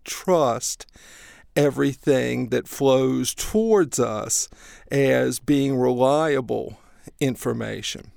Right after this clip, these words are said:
This creates this challenge of where we are and the kind of society with the kinds of technologies that we have now,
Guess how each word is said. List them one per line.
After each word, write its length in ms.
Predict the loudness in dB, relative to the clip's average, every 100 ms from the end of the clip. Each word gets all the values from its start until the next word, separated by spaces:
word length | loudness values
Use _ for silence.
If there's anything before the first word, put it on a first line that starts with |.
| -20 -20 -20 -20 -20 -4
This 260 | 2 2
creates 1000 | 0 -12 -2 0 4 4 4 0 -2 -4
this 480 | 0 0 0 -6 -8
challenge 880 | -4 -2 2 2 2 0 0 -4 -4
of 140 | -4 0
where 180 | 2 2
we 180 | 0
are 300 | 0 0 0
and 80 | -2
the 60 | -4
kind 360 | -4 -2 -2
of 60 | -4
society 920 | -6 -2 0 2 0 -2 -4 -6 -6
with 140 | -6
the 60 | -8
kinds 340 | -6 -4 -4
of 80 | -6
technologies 840 | -4 -4 -2 -2 0 -2 -2 -4 -2
that 100 | -4
we 160 | -4 -2
have 360 | 0 0 -2
now, 440 | -2 -2 -2 -4